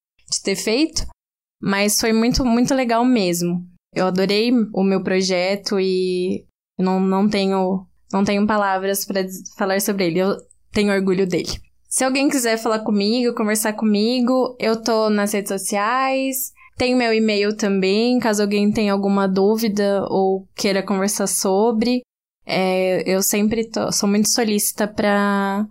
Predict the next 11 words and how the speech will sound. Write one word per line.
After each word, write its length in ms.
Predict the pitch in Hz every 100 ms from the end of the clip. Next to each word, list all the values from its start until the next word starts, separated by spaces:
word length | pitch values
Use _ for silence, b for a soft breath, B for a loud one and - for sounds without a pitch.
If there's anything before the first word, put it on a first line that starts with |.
| B
pra 160 | - 196
todo 340 | 196 208 226
tipo 280 | 220 233 226
de 100 | 214
questionamento 800 | 214 - 220 214 208 190 202 220
e 60 | 214
de 100 | -
conversa. 640 | 226 233 196 160 165 185
Podem 420 | 175 185 180 190
me 140 | 196 202
procurar. 560 | 208 202 220 185 -